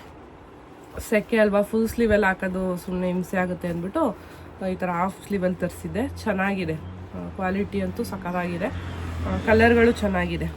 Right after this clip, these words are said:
ಒಂದು ವೈಟ್ ಬಂದಿದೆ, ಇದು ಎಲ್ಲಾದ್ರೂ ಹೋಗೋಕೆ ಹಾಕ್ಬೇಕಷ್ಟೇ. ಮನೆ ಹತ್ರ ಹಾಕಿದ್ರೆ ಈ ಕಲರ್ ಒಂದೇ ದಿನಕ್ಕೆ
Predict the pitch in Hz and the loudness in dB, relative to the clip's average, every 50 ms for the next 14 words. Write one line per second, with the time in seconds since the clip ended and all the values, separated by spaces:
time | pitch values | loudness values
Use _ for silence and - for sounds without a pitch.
0 | - - - - 214 190 190 196 185 180 175 175 180 185 - - - 165 165 160 | -10 -14 -12 -10 -6 -4 -4 -2 -2 -2 -2 -2 -2 -4 -4 -4 -4 -2 -2 -2
1 | 156 151 156 160 - - - - - - - 190 185 170 175 190 190 185 175 165 | -4 -6 -6 -8 -10 -16 -18 -16 -16 -12 -10 -8 -8 -6 -4 -4 -2 -2 -2 -2
2 | 160 160 160 175 180 180 165 175 170 170 165 160 175 170 185 165 160 - - 160 | -2 -2 -2 -4 -4 -4 -4 -4 -4 -4 -2 -4 -6 -6 -6 -6 -6 -6 -10 -8
3 | 147 156 151 - - - 202 202 160 160 165 175 185 175 190 190 185 185 - 180 | -6 -8 -8 -8 -6 -4 -2 -2 -2 0 -2 -2 -4 -2 -2 -4 -4 -4 -4 -6
4 | 185 190 190 180 - 175 165 165 175 185 180 170 165 175 175 175 185 190 190 170 | -4 -4 -4 -4 -4 -4 -4 -2 -2 -2 -2 -2 -2 -2 -2 -2 0 0 -2 -2
5 | 175 170 - - 226 262 254 | -4 -4 -4 -6 -6 -6 -6